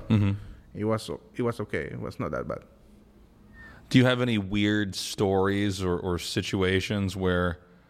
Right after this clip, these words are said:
Speaker 1: there was, like, a language barrier that had to be sorted out?
Speaker 2: Fuck.
Speaker 1: Or even a cultural situation. Like, for me, when I came out here and I,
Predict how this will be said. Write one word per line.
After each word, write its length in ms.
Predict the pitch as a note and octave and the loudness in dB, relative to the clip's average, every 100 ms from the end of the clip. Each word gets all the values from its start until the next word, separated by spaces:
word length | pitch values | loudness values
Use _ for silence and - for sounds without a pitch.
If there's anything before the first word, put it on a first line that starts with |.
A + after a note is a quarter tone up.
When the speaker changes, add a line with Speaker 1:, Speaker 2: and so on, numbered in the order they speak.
| _ _ - - _ _ _ | _ _ -20 -20 _ _ _
Speaker 1:
there 100 | G#2 | 0
was, 160 | G2 F#2+ | 2 2
like, 80 | F#2+ | 2
a 40 | |
language 480 | F#2+ G2 G2+ G#2 F#2 | 4 2 2 0 2
barrier 380 | G#2 G2+ G#2 G#2 | 4 6 4 2
that 120 | F#2 | 2
had 140 | F#2+ F#2+ | 2 0
to 60 | |
be 100 | F#2 | -2
sorted 380 | F2 G#2 F#2 F#2 | -2 0 2 2
out? 340 | F#2 F#2 F#2+ - - _ - - - - - | 2 2 0 -6 -20 _ -20 -20 -20 -20 -12
Speaker 2:
Fuck. 280 | B2 G#2+ G#2 B2 - - - - - - - - - - - - - - - - - - - - - - - | -6 -6 -6 -10 -14 -20 -20 -20 -20 -20 -20 -20 -20 -20 -20 -18 -14 -12 -12 -14 -16 -18 -20 -20 -20 -20 0
Speaker 1:
Or 200 | A2+ A#2 | 6 6
even 220 | C#3 C#3+ | 6 4
a 60 | A2+ | 0
cultural 560 | - G#2 G2+ - G2 F2+ | 0 -2 -2 0 0 0
situation. 600 | - F2 F#2+ F#2 - F#2 | -4 -2 0 0 0 -2
Like, 160 | F#2+ | -2
for 120 | - A2+ | -2 0
me, 140 | A#2+ | 2
when 140 | A2+ G2+ | 2 2
I 100 | G#2 | 0
came 260 | - G#2+ | -2 0
out 260 | F#2+ F2+ - - - - - - _ _ | 2 2 -2 -12 -20 -20 -20 -20 _ _
here 380 | - G#2 F#2+ F2+ | -2 2 4 2
and 160 | F#2 | 0
I, 100 | G2 | 0